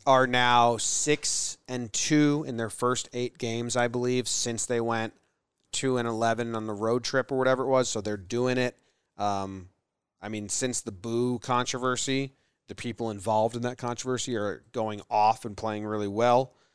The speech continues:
And the Mets are now three and a half games out. They have a game today. Um, so the East is just back to chaos, which we like. At one point, the Braves had a seven-game lead.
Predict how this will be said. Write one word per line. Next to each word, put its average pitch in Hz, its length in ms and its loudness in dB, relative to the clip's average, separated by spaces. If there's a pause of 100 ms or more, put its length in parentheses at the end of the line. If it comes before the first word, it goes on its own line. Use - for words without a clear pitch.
(180)
And 113 160 -6
the 110 80 -4
Mets 113 320 -2
are 123 80 -2
now 110 140 -2
three 110 340 -6
and 117 80 -4
a 113 60 -4
half 110 240 -4
games 104 280 -6
out. 120 320 4
They 107 100 -4
have 101 120 -4
a 101 40 -6
game 104 260 -8
today. 113 720 -2 (360)
Um, 92 540 -6 (1400)
so - 180 0
the 113 140 -4
East 127 340 0
is 110 120 -4
just 104 200 -6
back 110 260 0
to - 80 -10
chaos, 127 540 4
which 104 200 -10
we 90 440 -8
like. 117 360 0
At 98 100 -4
one 104 160 -4
point, 120 220 -6
the 104 80 -8
Braves 101 260 -6
had 98 140 -4
a 95 60 -8
seven-game 101 680 -6
lead. 135 340 -2